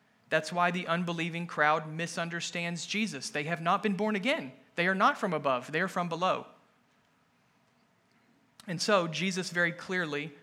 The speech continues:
warns them of what is going to happen. Listen again to verse twenty-four. And I want you to note both the clarity and the mercy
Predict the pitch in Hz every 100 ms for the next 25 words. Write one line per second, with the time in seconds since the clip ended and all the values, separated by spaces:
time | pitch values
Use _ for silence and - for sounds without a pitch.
0 | - 151 151 190 214 202 147 135 143 151
1 | 151 151 170 175 165 165 156 156 147 156
2 | 151 - - - _ _ _ _ 160 156
3 | 196 175 175 170 165 - - 180 165 -
4 | 160 143 143 - - _ _ _ _ _
5 | _ _ _ _ _ _ _ _ _ _
6 | _ _ _ _ _ _ _ _ _ -
7 | 170 170 196 190 185 180 175 165 160 156
8 | 147 - 170 170 170 170 170 - 160 143
9 | 131 147 151 - 135 131